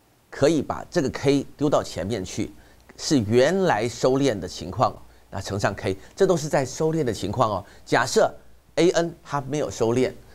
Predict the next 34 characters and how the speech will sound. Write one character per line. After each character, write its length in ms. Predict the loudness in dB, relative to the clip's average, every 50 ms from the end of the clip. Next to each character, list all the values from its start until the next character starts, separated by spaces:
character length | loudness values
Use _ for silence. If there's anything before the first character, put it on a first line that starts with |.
| -6 -2
当 260 | 0 0 0 0 0
然 240 | -2 -2 -4 -6 -6
这 120 | -4 -2
个 80 | -2 -2
等 200 | -2 -4 -4 -4 -6
式 240 | -6 -6 -6 -6 -6
是 160 | -6 -8 -6
不 120 | -4 -4
能 140 | -4 -4 -6
成 240 | -8 -8 -8 -4 -2
立 160 | -2 -2 -2
的。 140 | -2 -6 -10 -18 -20 -20 -20 -20 _ _ _ _ -20 -20 -20 -20 -20 -20 -20 -20 _
再 180 | -2 2 2 2
来 120 | 2 0
看 260 | -4 -4 -4 -4 -4 -6 -8 -12 -16 _
第 240 | -2 -2 -2 -2 -4
三 360 | -8 -6 -2 -2 -2 0 -2
个， 120 | -4 -4 -6 -8 -12 -20 -20 -20 -20 _ _ _ _ _ _ -20 -20 -20 -20 -20 -20 -20 _ _
第 120 | 0 0 2
三 300 | 2 2 2 2 2 2
个 100 | 2 2
的 120 | 2 2
话 180 | 0 0 -2 -2
是 220 | -2 -4 -4 -4
两 360 | 0 0 2 2 0 -2 -4 -10 -14 -8
个 300 | -2 2 2 2 2 0 -6 -12
级 240 | -10 -4 -2 -2
数 280 | -2 0 0 0 0 0 0
啊， 240 | 0 0 0 0 -2 0
两 160 | 0 2 2
个 100 | 0 -2 -6 -6 -10 -18 _ -16 -14
数 240 | -6 -2 0 2 4
列 180 | 4 2 2 0
哈， 180 | -4 -10 -12 -12